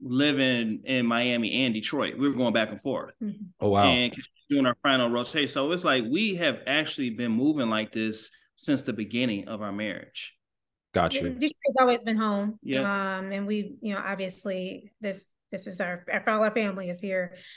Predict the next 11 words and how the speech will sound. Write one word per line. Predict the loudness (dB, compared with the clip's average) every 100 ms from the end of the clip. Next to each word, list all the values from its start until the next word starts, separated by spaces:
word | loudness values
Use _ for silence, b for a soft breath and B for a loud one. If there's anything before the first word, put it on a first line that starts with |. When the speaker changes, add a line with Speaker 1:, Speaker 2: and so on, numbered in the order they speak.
| B _
Speaker 2:
Um, | 0 0 2
but | 4
yeah, | 6 6
we've | 2 4
been | 2 2
kinda | 0 2
all | 2 2
over | 2 -2
the |
place, | -2 -2 -2 -6 -10
and | -6 -2 0 0 0 0 -2